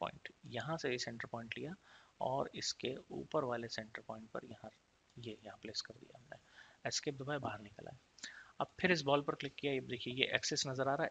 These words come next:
इस पर क्लिक किया। अब इस डायरेक्शन में इसे लेकर जाएंगे कितना, नब्बे और enter press कर देंगे। ये देखिए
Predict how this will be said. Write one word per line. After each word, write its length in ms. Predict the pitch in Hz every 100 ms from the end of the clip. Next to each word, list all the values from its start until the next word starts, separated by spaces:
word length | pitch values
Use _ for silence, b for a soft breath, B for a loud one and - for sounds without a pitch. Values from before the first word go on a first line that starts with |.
| -
इस 120 | -
पर 120 | -
क्लिक 200 | - 147 -
किया। 180 | 156
अब 120 | - -
इस 180 | 135 135
डायरेक्शन 380 | 127 123 -
में 80 | 139
इसे 140 | 131 123
लेकर 220 | 120 120
जाएंगे 200 | 123 131
कितना, 200 | 135 147
नब्बे 480 | 117 107 113 147 170 B B B -
और 140 | 131 -
enter 200 | 117 -
press 200 | - -
कर 100 | 104
देंगे। 280 | 113 113 113
ये 120 | 117
देखिए 240 | 110 120